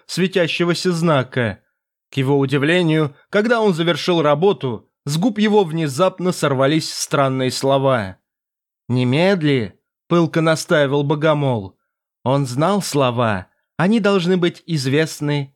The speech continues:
и тебе. Его слова, слова Бартука, Августус Злорадный позволил им упасть, наслаждаясь силой, разливающейся по его телу при их звучании.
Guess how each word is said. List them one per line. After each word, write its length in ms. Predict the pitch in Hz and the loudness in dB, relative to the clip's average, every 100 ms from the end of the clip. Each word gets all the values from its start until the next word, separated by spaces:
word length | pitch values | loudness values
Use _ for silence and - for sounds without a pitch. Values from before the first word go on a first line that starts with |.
| _ | _
и 120 | 196 | -4
тебе. 720 | - 170 135 127 117 104 87 _ _ _ _ _ _ _ - | -2 -2 0 0 0 -2 -6 _ _ _ _ _ _ _ -4
Его 360 | 113 156 208 | 0 2 0
слова, 640 | 208 190 190 190 165 101 85 | 0 0 2 2 0 -2 -10
слова 420 | - 123 123 165 | -8 -2 0 0
Бартука, 760 | 156 156 139 196 156 131 110 87 _ _ _ _ | 0 0 0 -2 -2 -2 -4 -6 _ _ _ _
Августус 640 | 113 123 156 240 - 226 180 | -4 -2 0 0 0 0 0
Злорадный 680 | 151 147 151 175 156 156 | 2 2 4 2 0 -4
позволил 600 | 139 147 143 214 233 220 | -2 -2 0 0 2 0
им 280 | - 160 151 | 0 -4 -2
упасть, 640 | 151 139 147 127 - - _ _ _ _ - | -4 -2 0 0 -4 -14 _ _ _ _ -4
наслаждаясь 720 | 151 180 160 135 202 196 - | -2 0 0 2 2 2 -2
силой, 580 | - 233 180 127 92 - _ - | -4 0 2 0 -4 -14 _ -4
разливающейся 960 | 139 127 135 180 202 190 - 175 - 147 | -2 0 2 2 2 0 -2 -2 -2 -2
по 140 | 139 | 0
его 280 | 131 123 127 | 0 0 -2
телу 420 | - 185 170 160 | 0 0 0 -2
при 200 | - 135 | -2 -4
их 280 | 131 151 127 | -2 -2 -2
звучании. 960 | 131 135 139 139 127 120 113 98 92 | -2 -2 0 0 0 0 0 -2 -4